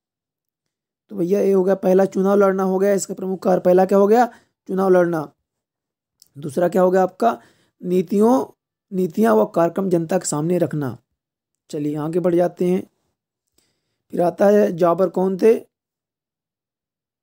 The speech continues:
तो यहाँ पे देखिए आप,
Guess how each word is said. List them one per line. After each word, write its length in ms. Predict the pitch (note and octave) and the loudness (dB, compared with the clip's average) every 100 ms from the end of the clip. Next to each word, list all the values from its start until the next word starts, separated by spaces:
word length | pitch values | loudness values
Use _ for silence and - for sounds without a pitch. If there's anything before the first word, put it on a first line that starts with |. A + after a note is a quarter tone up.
| _ _ _ _ _ _ _ _ _ _ - | _ _ _ _ _ _ _ _ _ _ -8
तो 320 | F#3+ F#3+ - | -4 -4 -4
यहाँ 260 | F3+ D#3+ F3+ | -6 -6 -6
पे 100 | F#3+ | -6
देखिए 380 | E3+ E3 G3+ G3 | -2 -2 2 2
आप, 220 | F#3 F#3 | 2 -2